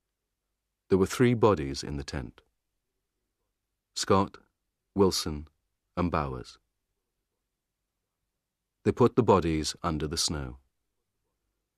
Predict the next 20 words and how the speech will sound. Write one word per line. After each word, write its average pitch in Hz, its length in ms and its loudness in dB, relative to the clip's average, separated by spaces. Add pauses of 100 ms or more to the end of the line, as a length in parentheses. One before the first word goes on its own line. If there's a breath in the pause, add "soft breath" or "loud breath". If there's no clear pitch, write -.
(440)
Then 95 360 2
they 90 100 2
took - 260 -6
the 92 60 -4
men's 80 340 -2
letters 90 460 -2
and 73 140 -6
diaries 80 500 -4 (560)
and 90 140 -4
went 101 260 0
north 90 400 0
to - 100 -8
Cape - 300 -6
Evans 67 340 -8
again. 64 320 -12 (2500)
In 110 120 4
Scott's 165 400 2
diary, 104 540 2 (220)
they 92 140 4
read, 87 380 2